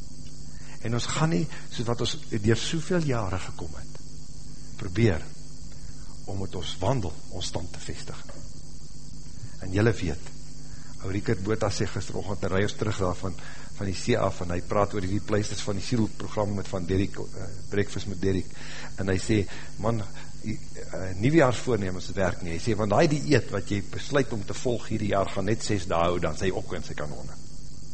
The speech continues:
En julle weet mos hoe werk dit. Maar wie wat, as ek en jy net kan snap?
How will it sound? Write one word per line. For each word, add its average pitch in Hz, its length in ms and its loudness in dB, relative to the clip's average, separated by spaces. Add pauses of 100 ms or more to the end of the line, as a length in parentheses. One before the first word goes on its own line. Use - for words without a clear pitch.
(1040)
En 92 100 -2
julle 104 200 6
weet - 200 2
mos 123 140 -2
hoe 85 80 -2
werk 76 260 -2
dit. - 80 -4 (1300)
Maar 90 80 -2
wie 120 200 0
wat, 85 180 -2 (760)
as - 60 -4
ek 87 180 -2
en 92 100 -2
jy 78 180 -2
net 82 160 -4
kan 78 160 -4
snap? 73 300 -2